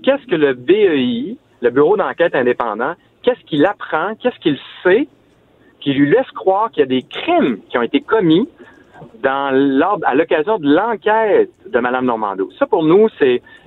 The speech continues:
c'est notre priorité absolue. On veut savoir qu'est-ce qui se passe parce que vous comprendrez que on n'est pas, on est dans un pays où la loi, là, il y a la loi, il y a la charte, euh, on a des garanties, on peut pas les, on peut, on n'acceptera jamais que les policiers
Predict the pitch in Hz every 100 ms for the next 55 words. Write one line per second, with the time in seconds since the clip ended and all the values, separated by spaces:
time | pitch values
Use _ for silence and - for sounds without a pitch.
0 | - - 131 196 - - 147 131 127 165
1 | - 139 123 175 156 113 127 196 - 123
2 | 123 156 165 _ 165 151 - _ 135 185
3 | - 123 123 - 170 156 120 113 156 147
4 | - - - - _ _ _ 101 101 147
5 | 135 104 113 120 123 113 127 120 170 135
6 | 113 107 110 143 175 135 110 110 107 104
7 | 139 175 147 107 98 - 185 175 - 110
8 | 101 - - - 117 127 120 120 107 101
9 | - 196 147 156 156 135 117 95 110 104
10 | 120 - 160 - 160 147 135 180 - 120
11 | 120 107 - 196